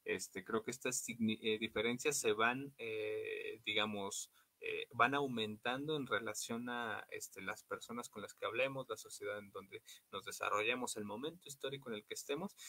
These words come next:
y, y creo que, este, pues ahí sería como complicado, este, hablar quizá de, de una concepción única o una forma única de entender el amor. Pero sí, sin duda yo creo que, que es un sentimiento universal y que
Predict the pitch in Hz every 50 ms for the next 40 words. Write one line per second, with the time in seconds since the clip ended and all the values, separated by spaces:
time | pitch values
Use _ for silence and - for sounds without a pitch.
0 | - - - 147 139 139 160 143 - 165 170 - - 175 165 151 123 107 - -
1 | 113 113 107 107 104 - - - - 107 - - 110 - - 113 113 113 - 123
2 | 123 - - 120 110 - - 107 98 - - - 104 101 - - 113 110 110 113
3 | 113 120 123 127 127 - - 117 113 107 - - _ - 113 113 - - _ _
4 | _ _ _ _ _ _ - 110 113 107 107 107 104 107 - - - - - -
5 | 110 113 117 113 107 104 101 98 95 101 104 113 - _ _ _ - - 110 110
6 | 113 120 120 - - 113 104 104 - - 104 - - - 123 113 113 110 - -
7 | 131 120 113 113 123 131 139 139 139 175 180 202 190 - - 120 113 117 131 147
8 | 165 175 165 - - - 135 139 139 147 139 135 135 139 151 156 156 - - 135
9 | 110 107 101 92 - - _ - - - - - 107 101 98 95 - 101 101 101
10 | 110 113 113 107 104 104 113 123 123 - - _ _ _ _ _ _ - 113 110
11 | 107 104 104 - _ _ - - 202 170 147 - 110 110 120 117 120 127 127 120
12 | 113 107 - 117 113 - - 107 - - 110 110 - - 120 117 - - 117 113
13 | 120 113 107 110 107 110 - 127 120 113 107 104 - - 113 101 107 107 - -